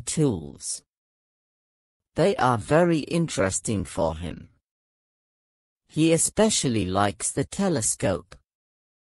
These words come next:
He borrows the telescope very often.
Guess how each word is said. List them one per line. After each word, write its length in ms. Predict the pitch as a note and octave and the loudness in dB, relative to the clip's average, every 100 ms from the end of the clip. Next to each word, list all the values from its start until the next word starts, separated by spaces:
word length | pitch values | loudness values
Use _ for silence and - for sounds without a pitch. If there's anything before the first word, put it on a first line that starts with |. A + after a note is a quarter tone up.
| _ _ _ _ _ _ | _ _ _ _ _ _
He 220 | _ D#3+ D#3+ | _ -4 0
borrows 540 | F3 F#3+ E3+ D#3+ - | 4 4 4 2 0
the 120 | B2+ | -4
telescope 880 | - - D#3+ E3+ - - B2+ B2+ B2 | -4 0 0 2 0 0 0 0 -4
very 440 | A2 C3+ A#2 B2 | 0 0 0 0
often. 600 | B2 C#3 - - D2+ A2+ | 0 -2 -8 -12 -12 -14